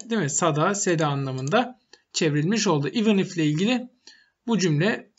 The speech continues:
burada çevril-, çevrilebilir. Hadi bakalım. Kim olduğunu bilmesem de. Kim olduğunu bilmememe rağmen. Hani kim olduğunu bilmesem bile şeklinde.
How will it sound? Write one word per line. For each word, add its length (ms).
burada 300
çevril-, 580
çevrilebilir. 800
Hadi 240
bakalım. 420
Kim 220
olduğunu 440
bilmesem 800
de. 280
Kim 180
olduğunu 460
bilmememe 840
rağmen. 560
Hani 280
kim 220
olduğunu 480
bilmesem 840
bile 580
şeklinde. 640